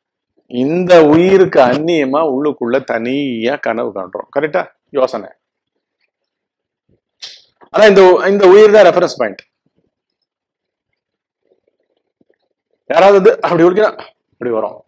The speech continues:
என்ன, என்ன அப்படின்றோம். இந்த உலகத்துக்கு வரோம். So, வேற எந்த உலகத்தையும் இங்கேயும் சிருஷ்டிக்குது. ஆனா, இங்க குவிக்கா வரா மாதிரியும், இது இருந்துகிட்டே இருக்கா மாதிரியும்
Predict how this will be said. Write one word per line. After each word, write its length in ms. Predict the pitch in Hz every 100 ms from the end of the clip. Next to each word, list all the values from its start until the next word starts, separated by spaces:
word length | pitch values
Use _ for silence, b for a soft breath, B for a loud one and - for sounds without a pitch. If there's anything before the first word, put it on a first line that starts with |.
| _
என்ன, 220 | - 156
என்ன 320 | 123 127 120 _
அப்படின்றோம். 400 | 110 110 - - _ _
இந்த 200 | 143 160
உலகத்துக்கு 460 | 156 147 139 113 98
வரோம். 160 | 98 - _ _ _ _ _ _ _
So, 300 | - 196 127
வேற 280 | 107 143 165
எந்த 360 | 147 156 196 190
உலகத்தையும் 760 | 190 196 190 - 185 196 214
இங்கேயும் 300 | 170 147 190 185
சிருஷ்டிக்குது. 600 | 147 - 202 151 110 139
ஆனா, 680 | 147 123 120 104 139 220 226 - _ _ _
இங்க 240 | 160 175
குவிக்கா 500 | 170 185 208 - - 240 160
வரா 300 | 147 196 190
மாதிரியும், 800 | 160 127 113 107 131 190 - _ _ _ _ _ _ _ -
இது 200 | 165 220
இருந்துகிட்டே 440 | 196 214 233 214
இருக்கா 300 | 196 151 160
மாதிரியும் 840 | 143 117 107 110 113 151 202 226